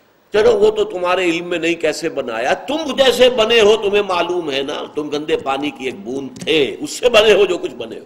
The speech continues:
تو اس کی خلاقی کا تصور کرو، اس کی قدرت کا اندازہ کرو۔ تم اس ہستی کے بارے میں یہ گمان کر رہے ہو کہ وہ مردہ کو زندہ نہیں کر سکے گا۔ کہیں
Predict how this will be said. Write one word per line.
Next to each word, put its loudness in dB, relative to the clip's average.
تو -4
اس -6
کی -10
خلاقی -6
کا -10
تصور -14
کرو، -16
اس -12
کی -8
قدرت -6
کا -4
اندازہ -6
کرو۔ -10
تم -6
اس -8
ہستی -8
کے -2
بارے -2
میں -10
یہ -8
گمان -6
کر 0
رہے -4
ہو -6
کہ -4
وہ 4
مردہ 4
کو 4
زندہ -4
نہیں -4
کر -8
سکے -12
گا۔ -20
کہیں 2